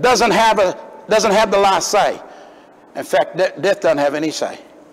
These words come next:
Death will do what it's told by the Spirit of God.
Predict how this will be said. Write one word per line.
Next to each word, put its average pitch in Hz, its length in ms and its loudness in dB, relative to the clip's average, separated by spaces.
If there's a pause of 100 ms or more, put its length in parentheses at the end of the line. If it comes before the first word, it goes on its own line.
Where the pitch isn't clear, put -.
(600)
Death 185 240 0
will 170 120 -2
do 175 180 -2
what 160 140 0
it's 139 160 -6
told 151 420 -2 (1080)
by 160 220 0
the 139 100 -2
Spirit 175 460 -2
of 123 120 -4
God. 156 340 0